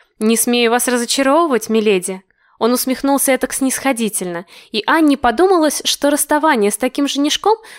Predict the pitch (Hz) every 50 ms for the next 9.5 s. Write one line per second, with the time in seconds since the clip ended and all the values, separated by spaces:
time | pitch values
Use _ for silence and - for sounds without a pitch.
0 | - - - - 311 359 392 359 277 233 269 294 285 277 277 269 285 269 - -
1 | - 240 233 233 220 - - 247 302 359 359 330 262 214 214 208 196 196 185 185
2 | - - - - - - 190 - _ _ _ _ _ _ _ _ _ _ _ 247
3 | 220 - - 247 - - 233 247 226 - 240 254 254 233 214 208 208 - 220 202
4 | 214 214 - 254 269 294 359 403 392 359 302 285 262 - 269 277 - 285 302 269
5 | 247 269 - 294 269 302 269 - 285 269 208 190 165 - - - - _ _ _
6 | _ _ _ _ _ _ 247 247 262 254 - 311 320 339 415 440 349 254 208 -
7 | - 202 196 196 - 214 202 196 185 196 202 208 208 175 - - - - - -
8 | _ _ _ _ _ _ _ _ _ 349 403 - 294 240 196 208 214 - - 247
9 | 247 240 233 220 190 175 170 - - - -